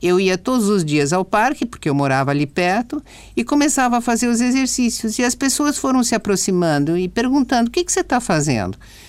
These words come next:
E eu fui ensinando. E comecei, então, no ano de dois mil e três, quando eu comecei, em dois mil e quatro, eu tinha talvez mil pessoas por ano. Hoje eu tenho nove mil pessoas por ano.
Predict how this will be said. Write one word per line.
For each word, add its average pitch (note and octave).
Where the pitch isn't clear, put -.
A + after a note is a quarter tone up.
E C4
eu D#4+
fui E4
ensinando. C#4+
E C4+
comecei, D4
então, A#3+
no C#4
ano E4
de A3+
dois G3
mil F3
e D3
três, D#3
quando E3
eu F3
comecei, D3
em -
dois C#3+
mil D3
e C3+
quatro, F3+
eu D4+
tinha D#4
talvez B3+
mil C4
pessoas A3+
por F3
ano. A2+
Hoje E4+
eu D#4+
tenho D#4
nove C#4+
mil C#4+
pessoas D#3+
por C3
ano. F2+